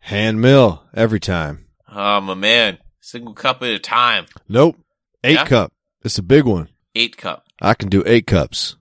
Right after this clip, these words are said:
Speaker 2: How, how, what's the R on your,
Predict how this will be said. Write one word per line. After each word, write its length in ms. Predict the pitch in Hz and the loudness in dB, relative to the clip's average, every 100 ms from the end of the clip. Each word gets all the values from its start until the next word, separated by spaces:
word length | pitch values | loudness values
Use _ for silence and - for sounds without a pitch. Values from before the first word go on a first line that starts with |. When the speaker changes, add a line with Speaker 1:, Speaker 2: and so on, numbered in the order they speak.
| _ - | _ -14
Speaker 2:
How, 380 | - 120 131 113 | 0 0 0 -4
how, 380 | 117 120 113 _ _ | -8 -6 -8 _ _
what's 260 | 101 110 - | -12 -12 -8
the 200 | 113 104 - | -4 -4 0
R 580 | 95 101 98 87 87 _ _ 87 | 2 2 2 0 -6 _ _ -10
on 240 | 90 90 | -10 -8
your, 480 | 90 92 92 92 | -8 -6 -6 -8